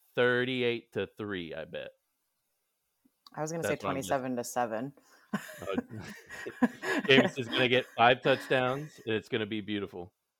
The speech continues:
Speaker 2: All right, that's, that's,
Speaker 1: <laughs>
Speaker 2: that's a, it's a bold one.
Speaker 1: I'm waiting for
Speaker 2: <laughs>
Speaker 1: Um, next up, we've got, uh,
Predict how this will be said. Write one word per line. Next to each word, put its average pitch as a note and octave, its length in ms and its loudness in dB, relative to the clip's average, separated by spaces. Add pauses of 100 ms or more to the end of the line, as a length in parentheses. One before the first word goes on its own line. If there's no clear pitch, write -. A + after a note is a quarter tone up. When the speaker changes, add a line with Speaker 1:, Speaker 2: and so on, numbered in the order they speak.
(440)
Speaker 2:
All A3 180 2
right, D#3 140 0
that's, - 500 -6
that's, E3+ 220 -6
Speaker 1:
<laughs> - 80 -20
Speaker 2:
that's - 300 -12
a, E3 120 -4 (540)
it's - 100 -20
a - 40 -12
bold F#3 260 6
one. D#3 280 4 (440)
Speaker 1:
I'm C4+ 160 8
waiting B3 240 8
for B3 260 6
Speaker 2:
<laughs> - 60 -12 (1800)
Speaker 1:
Um, G2 480 2 (360)
next B2 360 2
up, C3+ 240 4 (200)
we've A2+ 240 -4
got, G2+ 400 4
uh, F#2 300 2